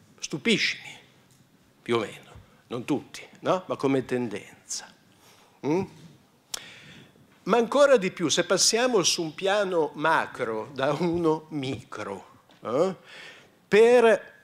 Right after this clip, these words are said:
dare valore e per dire che siamo tutti dentro questo processo, mm? Se ci spostiamo dall'ambiente familiare o scolastico, andiamo su un piano più collettivo.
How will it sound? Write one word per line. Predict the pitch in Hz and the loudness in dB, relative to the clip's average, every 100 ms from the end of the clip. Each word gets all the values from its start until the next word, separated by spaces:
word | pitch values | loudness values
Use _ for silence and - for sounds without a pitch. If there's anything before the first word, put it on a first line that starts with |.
| _ | _
dare | - 135 202 208 | -4 2 6 6
valore | 156 165 156 233 220 165 127 117 | 6 4 6 8 8 4 2 -2
e | 135 | -4
per | - - | 0 0
dire | 139 220 196 | 2 2 2
che | 139 | 2
siamo | - 156 143 | 2 2 0
tutti | 143 277 240 | -2 -2 2
dentro | 156 143 110 117 107 | 4 2 0 -4 -6
questo | 117 - 107 | -6 -8 -6
processo, | 117 113 - 104 73 - - - - - - | -6 -4 -4 -6 -4 -2 -2 -4 -12 -20 -14
mm? | 113 156 - - - - - | -12 -10 -12 -20 -20 -20 -10
Se | - 208 | 0 0
ci | - | 2
spostiamo | 208 - 196 - 254 247 | 0 4 2 4 4 4
dall'ambiente | 175 170 165 185 202 180 | 2 2 4 2 2 0
familiare | 160 139 139 127 147 180 185 143 | -2 -2 -4 0 2 4 4 2
o | |
scolastico, | 131 - 113 117 98 - - | 0 -2 -2 0 -2 -6 -6
andiamo | 131 196 226 | -2 0 0
su | - 143 | -4 -6
un | |
piano | 131 175 190 143 | -4 -4 -2 -6
più | - 165 | -6 -6
collettivo. | - 147 139 135 - - - - - - | -4 -6 -4 -6 -12 -18 -20 -20 -20 -20